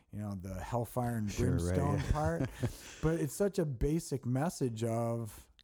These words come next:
Speaker 1: you know, this is when, when you did this for the homeless, that's what you were doing for God.
Speaker 2: Right.
Speaker 1: And
Speaker 2: Yeah.
Speaker 1: what you didn't do for the homeless, you know, you didn't do for me.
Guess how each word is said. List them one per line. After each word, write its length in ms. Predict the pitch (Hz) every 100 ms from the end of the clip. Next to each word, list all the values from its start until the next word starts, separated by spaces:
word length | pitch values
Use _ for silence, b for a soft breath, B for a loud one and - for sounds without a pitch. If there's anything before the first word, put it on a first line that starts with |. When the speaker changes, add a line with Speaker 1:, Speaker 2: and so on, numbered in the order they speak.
| -
Speaker 1:
you 80 | 139
know, 360 | 117 139 156 -
this 380 | 131 127 120 143
is 100 | 151 139
when, 300 | 143 135 135
when 120 | 151
you 80 | 165
did 260 | 147 151
this 260 | 160 165 -
for 460 | - 147 151 151 147
the 160 | 139
homeless, 560 | 120 131 151 143 139 -
that's 240 | 123 127
what 80 | 135
you 120 | 131 127
were 80 |
doing 360 | 131 127 135 139
for 240 | 127 143 135
God. 280 | 131 147
Speaker 2:
Right. 180 | 175 - 98
Speaker 1:
And 320 | - 123 123 117
Speaker 2:
Yeah. 80 | 95 B B B -
Speaker 1:
what 240 | 135 131
you 80 | 143
didn't 380 | 107 127 147 147
do 160 | 131
for 140 | 117 127
the 80 |
homeless, 500 | 117 131 139 143 - - -
you 120 | 110
know, 240 | 131 143 143 -
you 160 | 117
didn't 360 | 120 123 156 151
do 120 | 113
for 160 | 98 92
me. 300 | 90 90